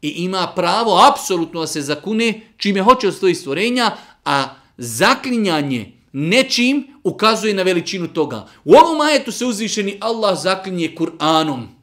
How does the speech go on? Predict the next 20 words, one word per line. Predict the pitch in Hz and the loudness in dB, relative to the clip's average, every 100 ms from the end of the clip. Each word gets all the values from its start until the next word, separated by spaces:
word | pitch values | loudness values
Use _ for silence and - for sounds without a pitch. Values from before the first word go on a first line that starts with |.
| _ _ _ _ _ - | _ _ _ _ _ -12
To | 127 | -8
sigurno | - 247 185 196 160 | -2 0 0 -4 -2
ukazuje | 135 175 202 180 175 | -4 -2 -2 0 -2
na | 151 | 0
veličinu | 139 127 - 185 165 - | -2 -2 -6 -4 -6 -4
Kur'ana. | 147 - 139 139 135 110 - _ _ | -6 -6 -6 -4 -4 -8 -14 _ _
A | 110 | -10
mi, | 127 277 359 | -2 0 2
ljudi, | 349 330 233 226 220 - - _ | 2 2 2 0 -2 -10 -20 _
nemamo | - 156 262 302 254 | -6 -4 -2 -2 -2
pravo | 233 233 240 | -2 0 0
da | 214 | -2
se | 190 | -4
zaklinjemo | 165 202 214 214 202 190 175 | -4 -4 -4 -6 -4 -4 -4
ničim | 180 240 - 196 196 | -4 -4 -4 -6 -6
osim | 185 - 170 - | -8 -6 -10 -4
Allahom, | 151 143 143 185 190 214 175 _ _ | -2 0 2 2 0 -4 -8 _ _
njegovim | 127 180 196 208 185 | -4 -2 0 -2 -2
imenima, | 156 156 214 220 214 214 - - | -4 -4 -2 0 0 0 -4 -14
svojstvima, | - 131 151 175 - 143 160 254 254 | -10 -4 -2 -2 -4 -6 0 0 0